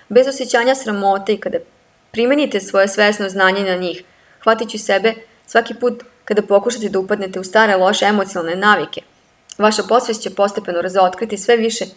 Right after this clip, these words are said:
pogrešnih zaključaka. Svaki čin prepoznavanja pomoći će vam u daljem slamanju vašeg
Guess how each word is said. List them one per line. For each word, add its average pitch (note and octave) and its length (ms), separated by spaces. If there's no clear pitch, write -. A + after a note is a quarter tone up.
pogrešnih F#3+ 460
zaključaka. F#3 640
Svaki A3+ 320
čin B3 280
prepoznavanja G#3+ 640
pomoći G#3 340
će A3 100
vam G#3 220
u F#3+ 60
daljem G3 300
slamanju F#3+ 440
vašeg F3 300